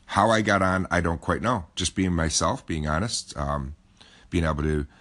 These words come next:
speak from the heart, I guess. And then after they, they changed the algorithm, I got danced all around and got put onto it and everything. And, uh, so I've been getting a lot of people coming on over into liking my station. And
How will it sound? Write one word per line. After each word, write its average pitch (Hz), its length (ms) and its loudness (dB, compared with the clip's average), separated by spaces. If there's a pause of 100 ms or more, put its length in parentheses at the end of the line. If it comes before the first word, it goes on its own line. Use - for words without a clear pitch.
(180)
speak 95 320 0
from 85 260 0
the 82 100 2
heart, 87 340 2
I 82 80 0
guess. 90 340 -2 (340)
And 107 220 4
then 107 100 4
after 110 280 4
they, 101 160 4
they 90 180 2
changed 92 300 2
the 90 80 2
algorithm, 80 500 0
I 92 120 4
got 82 220 -2
danced 85 360 0
all 80 120 0
around 78 280 0
and 98 80 -2
got 76 160 -6
put - 120 -2
onto 76 360 -2
it 65 40 -4
and - 80 -8
everything. 87 440 -2
And, 73 200 -4
uh, 69 200 -6 (400)
so - 160 2
I've 185 100 6
been 196 140 2
getting 123 160 0
a 101 40 2
lot 92 140 6
of 80 140 -2 (420)
people 107 300 0
coming 95 320 0
on 87 160 2
over 85 180 2
into 82 160 0
liking 80 340 -2
my 80 140 0
station. 92 540 -2
And 78 180 -4